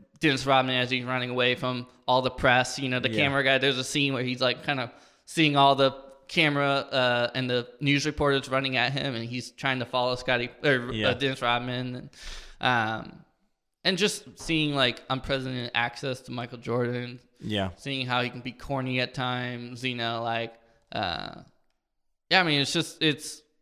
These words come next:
Speaker 1: it's a wild, and they had a really powerful, 'cause when he won in ninety-five,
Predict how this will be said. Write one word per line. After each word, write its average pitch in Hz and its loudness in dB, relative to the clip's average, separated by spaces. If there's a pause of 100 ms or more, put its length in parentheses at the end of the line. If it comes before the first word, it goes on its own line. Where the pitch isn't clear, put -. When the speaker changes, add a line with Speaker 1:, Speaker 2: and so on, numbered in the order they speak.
(120)
Speaker 1:
it's 143 -4
a 160 4
wild, 135 6 (500)
and 135 4
they 143 8
had 160 4
a 123 2
really 147 4
powerful, 127 2
'cause 123 -8
when 123 -4
he 127 -2
won 127 0
in 117 -4
ninety-five, 117 -4